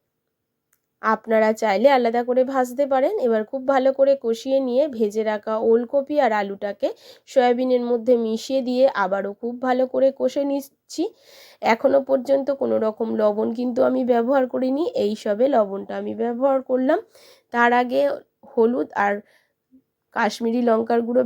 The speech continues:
ব্যবহার করেছিলাম। এবারে লবণটাকে দিয়ে আবারও খুব ভালো করে সবজির সাথে, সোয়াবিনটা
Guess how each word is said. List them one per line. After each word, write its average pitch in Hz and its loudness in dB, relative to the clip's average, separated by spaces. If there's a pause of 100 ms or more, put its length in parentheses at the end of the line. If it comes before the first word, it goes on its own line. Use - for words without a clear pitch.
ব্যবহার 247 2 (100)
করেছিলাম। 269 0 (1160)
এবারে 285 4 (520)
লবণটাকে 226 0 (100)
দিয়ে 254 2 (200)
আবারও 208 -2 (120)
খুব 277 -2 (100)
ভালো 247 0
করে 269 -2
সবজির 214 -6
সাথে, 214 -2 (1300)
সোয়াবিনটা 262 2